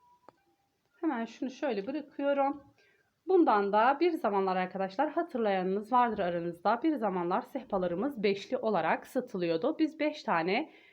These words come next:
peçete yapıyorduk. Küçük, e, büyükten küçüğe doğru yapıyorduk. Ben şimdi örnek olarak sizlere böyle bir iki tanesini göstereceğim.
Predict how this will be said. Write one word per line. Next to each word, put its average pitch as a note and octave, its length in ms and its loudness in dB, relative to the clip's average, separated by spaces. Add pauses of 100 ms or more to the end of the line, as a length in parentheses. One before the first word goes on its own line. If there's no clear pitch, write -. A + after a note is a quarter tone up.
(120)
peçete E4 360 0
yapıyorduk. C4 680 0 (420)
Küçük, D#4+ 400 0
e, G3+ 100 0
büyükten C4+ 540 2
küçüğe F#3+ 420 -2
doğru C4+ 460 2 (800)
yapıyorduk. C#4 680 -2
Ben D#4 180 2
şimdi A#3+ 580 -2 (420)
örnek C#4 320 2
olarak G#3+ 300 2
sizlere B3 340 -2
böyle A#3 240 0
bir - 280 -8
iki - 120 -8
tanesini F3+ 420 -4
göstereceğim. C#4 720 -2